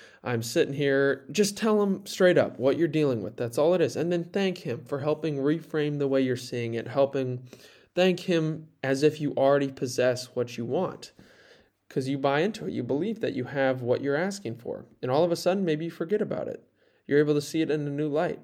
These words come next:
God helped you reframe your focus. And maybe the internal pain comes back five minutes later,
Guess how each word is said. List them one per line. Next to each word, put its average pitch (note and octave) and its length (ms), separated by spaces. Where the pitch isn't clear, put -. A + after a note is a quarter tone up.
God D3 360
helped D3+ 380
you C3+ 80
reframe C3+ 580
your C3+ 100
focus. G#3 600
And D3+ 160
maybe G3 300
the G#3 140
internal F#3+ 400
pain F#3+ 560
comes E3+ 220
back F3+ 320
five D#3 220
minutes F3 280
later, G3 360